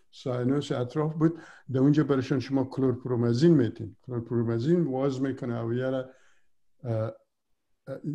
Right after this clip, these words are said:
کلورپرومازین هم یک وقت بسیار یک تداوی خوب بود برای سپتیک شاک. Observation of urine output معلوم دار براتون میگه که پرفیوژن نسجی چطور شده. بهترین،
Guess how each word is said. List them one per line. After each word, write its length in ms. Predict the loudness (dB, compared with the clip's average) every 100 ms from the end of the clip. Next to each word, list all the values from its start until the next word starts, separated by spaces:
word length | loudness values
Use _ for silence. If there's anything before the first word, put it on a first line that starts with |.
| -10
کلورپرومازین 720 | -4 -2 -2 -2 0 0 2
هم 160 | 4 4
یک 180 | 2 0
وقت 280 | 0 0 2 2 0 -4
بسیار 340 | -4 0 2 2
یک 60 | 0
تداوی 380 | -2 -2 0 -2
خوب 280 | -2 -4 -2
بود 180 | -4
برای 240 | -2 -4 -4
سپتیک 440 | -4 -6 -6 -14
شاک. 260 | -10 -12 -12 _ -20 -20 _ _ _ -8
Observation 640 | -4 0 0 0 0 -2 -2
of 60 | 0
urine 280 | 0 2 0 -4
output 280 | -6 -8 -6
معلوم 240 | -4 -2
دار 140 | 0 -2
براتون 360 | -4 -6 -4
میگه 320 | -4 -2 -4 -6
که 60 | -10
پرفیوژن 580 | -8 -8 -8 -4 -2
نسجی 400 | 0 -2 -4 -6
چطور 300 | -6 -6 -8
شده. 340 | -6 -6 -6 -6 _ _ _
بهترین، 560 | -6 -2 0 2 0